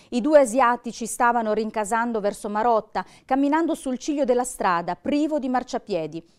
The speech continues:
Il marito della donna ha però allertato i carabinieri che, dopo gli approfondimenti d'indagine, hanno disposto l'arresto. Oggi nel Tribunale di Pesaro l'udienza di convalida dell'arresto è stata interrotta per un malore accusato dalla donna.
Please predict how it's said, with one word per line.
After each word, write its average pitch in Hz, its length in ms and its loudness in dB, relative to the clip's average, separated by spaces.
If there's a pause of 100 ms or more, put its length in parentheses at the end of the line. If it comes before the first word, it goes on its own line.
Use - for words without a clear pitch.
(140)
Il 285 120 2
marito 262 320 2
della 196 220 2
donna 220 340 2
ha 190 60 0
però 208 280 0
allertato 196 600 0
i 190 40 -6
carabinieri 208 720 -2 (200)
che, 233 200 0
dopo 285 460 4
gli 208 100 -2
approfondimenti 214 800 -4
d'indagine, 220 680 -2 (160)
hanno 302 260 2
disposto 226 600 -4
l'arresto. 233 720 -4 (140)
Oggi 233 400 4
nel 240 160 -2
Tribunale 220 440 -2
di 233 140 -4
Pesaro 226 440 0
l'udienza 233 640 0
di 196 100 -6
convalida 214 580 0
dell'arresto 208 760 -2 (140)
è - 100 0
stata 294 460 2
interrotta 269 840 2
per 214 180 -2
un 226 120 0
malore 269 520 6
accusato 220 680 -2
dalla 226 240 2
donna. 151 420 -6